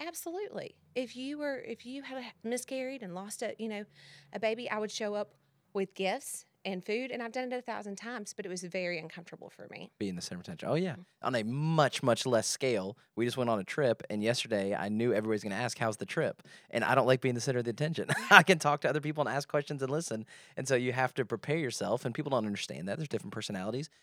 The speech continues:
Speaker 2: You and me probably both know people that don't mind talking and everything being about them all the time. <laughs> But
Speaker 1: Yeah.
Speaker 2: it's not
Speaker 1: So
Speaker 2: us.
Speaker 1: do you almost feel guilty
Speaker 2: Oh, yeah.
Speaker 1: that you
Speaker 2: Ab-,
Speaker 1: went
Speaker 2: and
Speaker 1: on a
Speaker 2: rubbing
Speaker 1: trip?
Speaker 2: it in and talking.
Speaker 1: Yes.
Speaker 2: And then not listening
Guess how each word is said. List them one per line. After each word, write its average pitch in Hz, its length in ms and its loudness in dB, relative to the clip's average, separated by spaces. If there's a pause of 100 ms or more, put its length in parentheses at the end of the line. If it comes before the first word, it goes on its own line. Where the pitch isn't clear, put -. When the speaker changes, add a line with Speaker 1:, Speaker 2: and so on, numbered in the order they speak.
(160)
Speaker 2:
You 135 140 2
and 143 80 4
me 147 100 0
probably 143 260 2
both 156 260 0
know 120 60 -4
people 113 300 -6
that 110 220 -2
don't 135 160 2
mind 147 180 -2
talking 151 320 -2
and 139 160 -6
everything 165 420 -4
being 104 120 -4
about 98 240 -4
them 139 200 -4
all 202 140 -10
the 196 80 -8
time. - 280 -6 (160)
<laughs> 190 100 -8
But 208 160 8
Speaker 1:
Yeah. 190 80 8 (140)
Speaker 2:
it's 160 160 -8
not 135 180 -2
Speaker 1:
So 143 80 0
Speaker 2:
us. 269 200 -2
Speaker 1:
do 240 200 -10
you 294 180 -6
almost 320 300 -6
feel 262 120 -4
guilty 269 640 -6
Speaker 2:
Oh, 285 240 6
yeah. 277 380 -2
Speaker 1:
that 226 120 2
you 180 60 2
Speaker 2:
Ab-, 226 80 0
Speaker 1:
went 214 160 0
Speaker 2:
and 175 80 6
Speaker 1:
on 160 40 4
a 156 40 6
Speaker 2:
rubbing 165 240 10
Speaker 1:
trip? 156 100 2
Speaker 2:
it 156 40 4
in 160 180 2
and 139 160 -2
talking. 165 220 2
Speaker 1:
Yes. 392 440 -4
Speaker 2:
And 196 120 10
then 185 120 4
not 175 200 0
listening 127 600 -6